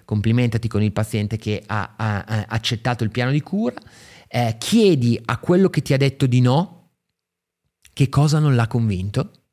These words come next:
che cosa non gli è piaciuto, che cosa non ha apprezzato. È molto importante che tu lo sappia, perché è un elemento fondamentale, eh, perché tu possa migliorare la prossima volta.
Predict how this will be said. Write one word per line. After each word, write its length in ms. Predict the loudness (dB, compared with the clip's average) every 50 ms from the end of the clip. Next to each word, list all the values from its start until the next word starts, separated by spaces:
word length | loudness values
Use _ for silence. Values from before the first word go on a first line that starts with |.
| _ _ _ _ _ _ _ _ _ _
che 120 | _ -10
cosa 260 | -6 -6 -6 -4 -2 -2
non 100 | -2 -2
gli 80 | -2
è 80 | -2 0
piaciuto, 440 | -2 -2 -2 -2 -2 -2 -2 -2 -4
che 140 | -4 -4
cosa 240 | -2 -2 -2 0 0
non 160 | 0 0 0
ha 60 | 0 -2
apprezzato. 720 | -2 -2 -4 -4 -4 -2 -2 -2 -2 -2 -2 -6 -8 -10 -10 -18 -20 -20 -20 _
È 100 | -2 0
molto 260 | 2 2 2 2 0
importante 540 | 0 0 0 0 0 0 0 0 0 -2 -2
che 120 | -4 -2
tu 100 | -2 -2
lo 100 | -2 0
sappia, 420 | 0 0 -2 -2 -2 -2 -2 -2
perché 500 | -2 -2 -4 -4 -2 -2 -2 -2 -2 -4
è 300 | -4 -2 -2 -2 -2 -4 -6 -12 -20 -20 -20 -20 -20 -20 -20 -20 _ _
un 140 | 0 2
elemento 380 | 2 2 2 2 2 0 0 -2
fondamentale, 1120 | -4 -2 -2 0 2 2 2 2 2 2 2 0 2 2 2 2 2 2 2 0 -2 -6 -6
eh, 320 | -4 -2 0 0 -2 -2 -4
perché 240 | -6 -4 -4 -2
tu 140 | -2 -2 -2
possa 280 | -2 -2 -2 -2 -2 0
migliorare 600 | 2 2 2 4 4 2 2 2 2 2 2 0
la 100 | 0 -2
prossima 380 | -2 -4 -6 -6 -4 -4 -4 -2
volta. 420 | -2 -2 -2 -4 -4 -4 -6 -8